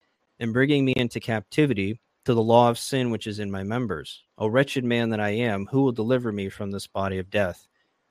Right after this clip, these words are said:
I thank God through Jesus Christ our Lord. So then with the mind I find myself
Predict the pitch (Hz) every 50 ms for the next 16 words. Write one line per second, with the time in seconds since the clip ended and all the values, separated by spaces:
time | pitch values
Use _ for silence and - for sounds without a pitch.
0 | _ - 131 123 - 151 143 139 - - 131 123 117 113 113 113 - - 110 101
1 | 110 120 123 123 120 - 113 - - - - 110 107 107 - - - 110 104 107
2 | 120 123 113 117 107 82 - _ _ _ _ - - 123 123 127 131 123 127 117
3 | - - 117 117 123 127 131 127 120 110 - - 120 117 117 117 117 113 104 -
4 | - - 113 107 107 - - _